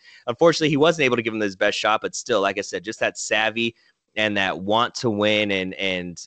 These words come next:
uh, expect to win type mentality is something that you gotta love, especially with these late round guys that maybe not always have the talent to, to, uh, to back it up, but they, you know, they'll give it your all. So, I mean, I think that's a great guy. And it, I guess you could say his game is a little similar to Dak because he is so mobile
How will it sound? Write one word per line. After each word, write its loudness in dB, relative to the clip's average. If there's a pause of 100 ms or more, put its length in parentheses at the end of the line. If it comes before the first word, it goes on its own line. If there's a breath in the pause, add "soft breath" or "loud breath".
uh, -2
expect -2
to 0
win 2
type -2
mentality 0
is -6
something -10
that -4
you -8
gotta 0 (240)
love, 2 (320)
especially 0
with -6
these -4
late 2
round 2
guys 0
that -8
maybe -2
not 0
always 2
have -2
the -6
talent -2
to, -2 (300 loud breath)
to, -2
uh, 2 (140)
to -6
back 0
it 0
up, 2
but -2
they, 2 (160)
you -4
know, -4
they'll -2
give -4
it -6
your -2
all. 0
So, -10
I -6
mean, -4
I 0
think -4
that's -2
a -10
great -2
guy. 0
And 2
it, 4
I 2
guess -2
you -6
could -2
say 2
his 2
game 2
is -2
a -8
little 0
similar 0
to -2
Dak 0
because -2
he -2
is -4
so -2
mobile -2